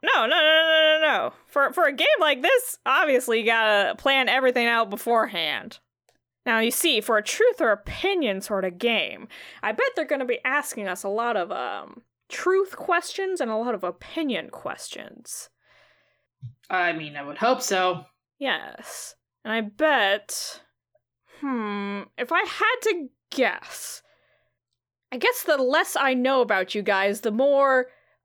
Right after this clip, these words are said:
Speaker 1: uh, questions they're gonna ask that are basic bitch questions, you know?
Speaker 2: I suppose.
Speaker 1: So the less I know about you, the better the game's gonna go out.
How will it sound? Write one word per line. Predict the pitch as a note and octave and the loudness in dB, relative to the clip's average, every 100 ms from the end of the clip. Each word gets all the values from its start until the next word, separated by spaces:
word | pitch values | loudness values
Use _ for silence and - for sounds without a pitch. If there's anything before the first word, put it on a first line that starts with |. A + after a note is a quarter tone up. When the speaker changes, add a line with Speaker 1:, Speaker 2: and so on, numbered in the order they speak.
| - _ | -20 _
Speaker 1:
uh, | - A#3 G#3 G3 F3+ | -2 2 4 2 0
questions | - - E4+ - C#4 B3 | -4 -2 -2 0 -4 0
they're | A#3+ | 0
gonna | A#3 A3+ | 2 0
ask | - B3+ A#3 - | 0 0 0 0
that | |
are | G3+ F#3 | 0 0
basic | F#3+ B3 C4 G3+ - | 2 2 2 -6 -2
bitch | A#3 G#3+ | -2 -2
questions, | - - - - - - - | -10 -12 -12 -12 -16 -18 -10
you | G3+ | -2
know? | C4+ E4 E4+ - _ _ _ _ D#3+ | 0 0 -2 -8 _ _ _ _ -8
Speaker 2:
I | E3 E3+ E3 D3+ C#3+ B2+ | -6 -2 -2 -4 -10 -16
suppose. | - - - A#3 F3+ F#3+ - - _ _ | -18 -18 -2 -2 0 -4 -8 -14 _ _
Speaker 1:
So | _ - | _ -14
the | E3+ | -12
less | D#3 C4 F4 | -8 -8 -6
I | D#4 | -6
know | C#4+ D4 C#4 | -4 -2 -2
about | G3 F3 F3+ | -2 -4 -4
you, | F3+ | -6
the | F#3 | -8
better | F3+ B3 C4+ | -4 0 0
the | A3 | -2
game's | F#3+ G#3+ A3 F#3+ | -4 -6 -6 -6
gonna | E3 - | -8 -8
go | F3 F3+ | -8 -6
out. | F3+ C#3+ A#2 - | -6 -8 -10 -14